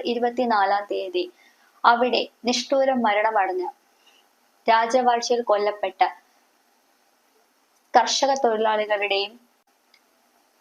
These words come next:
ഇന്ന് വലിയ ചുടുകാട് എന്ന സ്ഥലം ഒരു സ്മാരകമാണ്,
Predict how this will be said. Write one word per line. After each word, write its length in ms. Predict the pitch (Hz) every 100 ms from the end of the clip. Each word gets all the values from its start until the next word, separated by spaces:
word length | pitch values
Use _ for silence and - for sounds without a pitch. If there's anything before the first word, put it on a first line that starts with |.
| -
ഇന്ന് 360 | 294 294 233 - - _ _ _
വലിയ 340 | 240 262 262 320
ചുടുകാട് 560 | 320 254 240 233 226 233
എന്ന 220 | 214 226 247
സ്ഥലം 380 | 247 214 202 185 _ -
ഒരു 160 | 233
സ്മാരകമാണ്, 800 | 254 247 202 202 214 220 196 180